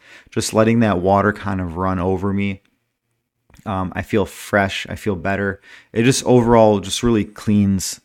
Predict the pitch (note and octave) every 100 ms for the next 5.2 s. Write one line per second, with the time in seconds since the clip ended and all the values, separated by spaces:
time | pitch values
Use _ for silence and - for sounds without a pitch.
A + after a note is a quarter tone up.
0 | - G2 F2+ F#2 F2 E2 E2 - - C3
1 | B2+ A#2+ - A2+ G#2 - - F2+ F#2+ A2+
2 | B2 _ _ _ _ _ A2 D#2+ G2+ A2+
3 | A2 C3+ C3+ - G#2 G2 G#2 G#2 - -
4 | - A2+ G2+ F2+ - - _ G2 F#2+ -
5 | G2+ -